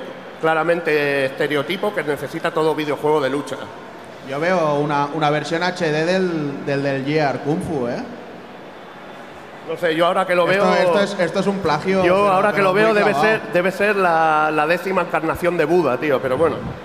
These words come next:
Speaker 1: sigamos. Luego tenemos a un personaje que a mí me hace verdaderamente gracia.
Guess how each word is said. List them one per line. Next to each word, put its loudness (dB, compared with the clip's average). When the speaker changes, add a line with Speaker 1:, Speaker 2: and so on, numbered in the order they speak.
Speaker 1:
sigamos. 0
Luego 2
tenemos 2
a -4
un -6
personaje 0
que 0
a 0
mí 2
me 2
hace 0
verdaderamente 2
gracia. -2